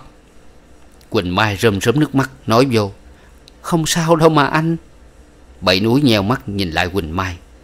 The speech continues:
khẽ gật đầu như để tỏ ý cảm ơn về sự lo lắng của cô ta, đoạn quay qua hỏi tên Tám:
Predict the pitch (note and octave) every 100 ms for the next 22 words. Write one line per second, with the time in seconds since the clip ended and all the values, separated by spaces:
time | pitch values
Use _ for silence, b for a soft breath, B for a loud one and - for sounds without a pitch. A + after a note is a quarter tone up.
0 | _ - G2 G#2+ F#2+ F2+ F2+ D#2 - -
1 | - - B2 A2+ F#2+ G#2+ F#2+ G2+ B2 C#3
2 | E3 G2+ A#2+ A2 G2+ F#2 F2+ E2 - F2+
3 | G#2+ G2+ C3+ A#2 G#2+ G2 F#2+ E2+ - _
4 | _ - F2+ F2 F2+ G2+ F#2 G2 F2+ E2
5 | F#2 G2+ F#2 G2 G#2+